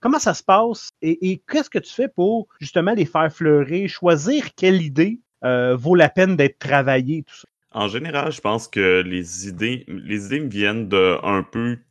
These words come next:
Speaker 2: tout ce que je touche. Euh, je suis passionné. Euh, évidemment, le jeu de rôle, c'est ma passion principale, mais je suis beaucoup passionné par les jeux vidéo, euh, par les jeux de société. J'écoute énormément de séries télé. Euh, donc,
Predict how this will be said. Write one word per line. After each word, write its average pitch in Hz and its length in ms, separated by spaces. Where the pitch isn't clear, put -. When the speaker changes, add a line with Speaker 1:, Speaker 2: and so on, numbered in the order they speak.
Speaker 2:
tout 120 380
ce - 120
que 107 140
je - 240
touche. - 420
Euh, 92 160
je 87 120
suis - 100
passionné. 101 680
Euh, 90 220
évidemment, 98 300
le 117 40
jeu 107 120
de 98 40
rôle, 98 160
c'est 110 100
ma 87 140
passion 104 460
principale, 98 640
mais 90 180
je 85 80
suis - 160
beaucoup - 320
passionné 104 320
par 92 160
les 90 140
jeux 92 240
vidéo, 92 580
euh, 82 320
par 87 320
les 90 380
jeux 92 200
de 90 60
société. 113 880
J'écoute 104 380
énormément 98 720
de 87 300
séries 92 440
télé. 95 340
Euh, 90 200
donc, 92 300